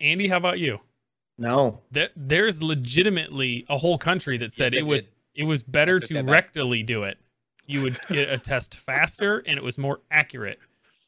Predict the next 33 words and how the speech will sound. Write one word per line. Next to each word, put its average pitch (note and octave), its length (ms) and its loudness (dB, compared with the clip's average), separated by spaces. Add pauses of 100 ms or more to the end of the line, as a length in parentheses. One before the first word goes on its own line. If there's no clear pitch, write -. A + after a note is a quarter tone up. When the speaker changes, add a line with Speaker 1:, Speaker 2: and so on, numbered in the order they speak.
(260)
Speaker 1:
to C#3 100 2
do C#3 180 0
it C#3 140 -2
rectally. C3+ 440 2
And A#2 80 -2
it C3 40 -6
was C3 140 -2
like, A#2 240 2 (240)
and C#3 80 -4
they D3 80 4
were C#3+ 80 4
doing D#3+ 240 4
it E3 80 2
in D#3+ 220 -4
airports D3+ 500 0
when A2+ 60 -8
people C3 280 -6
were A#2 100 -2
flying C3+ 380 -2
in. A2+ 220 -2
It A#2 80 -6
was C3+ 140 -2
like, A#2+ 220 2
"Are B2 140 -2
we, B3+ 300 0
like, C3 460 0 (160)
legit A#2 600 -2 (520)
doing A3+ 280 -2
this D#4+ 180 -4
Speaker 2:
Ugh. - 80 -18
Speaker 1:
right D#4+ 180 -8
now?" E4+ 320 -2
Speaker 3:
<laughs> C4+ 60 2